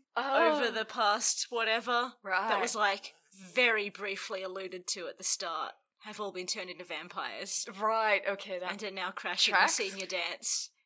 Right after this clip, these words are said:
Speaker 2: It doesn't really. <laughs>
Speaker 1: It tracks as much as anything
Speaker 2: There's,
Speaker 1: does.
Speaker 2: there's, like, thirty of them. I don't know why more has not been made of, like, thirty
Speaker 1: Thirty
Speaker 2: people,
Speaker 1: people.
Speaker 2: thirty students going missing and dead.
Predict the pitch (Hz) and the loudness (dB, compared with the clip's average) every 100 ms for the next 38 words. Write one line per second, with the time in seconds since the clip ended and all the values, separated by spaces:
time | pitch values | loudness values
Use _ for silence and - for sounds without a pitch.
0 | _ 202 - 135 190 170 - 175 170 180 | _ -18 -12 -8 -8 -8 -10 -10 -6 -8
1 | 185 - - 480 466 - - - 622 - | -8 -10 -2 6 12 12 12 12 12 12
2 | - - 359 - 339 277 - 233 208 214 | 0 -6 -4 6 8 8 4 -4 -2 -2
3 | 220 190 185 196 233 208 349 370 - - | 0 -2 -2 -4 -2 6 8 10 6 4
4 | 359 370 381 339 311 294 254 - 269 254 | 4 8 8 6 4 4 2 -4 -2 2
5 | - 226 190 170 - 165 113 - _ _ | 2 0 -4 -8 -10 -12 -14 -18 _ _
6 | - 254 262 277 277 269 233 220 220 220 | 0 2 4 4 4 2 4 4 4 0
7 | 214 208 214 196 156 202 185 190 185 175 | 0 0 -4 -8 -8 -10 -8 -8 -6 -10
8 | 165 180 147 151 - - - - 233 180 | -12 -8 -8 -8 -12 -20 -20 -10 -4 -2
9 | 208 196 269 262 - 240 214 202 247 233 | -2 2 8 8 8 2 -2 0 0 2
10 | 220 220 226 - 240 202 196 - 208 180 | 2 2 4 4 4 -2 0 0 0 -2
11 | 180 - _ 214 202 - 190 175 180 190 | -8 -14 _ -10 0 0 0 -8 -8 -6
12 | 143 156 | -6 -6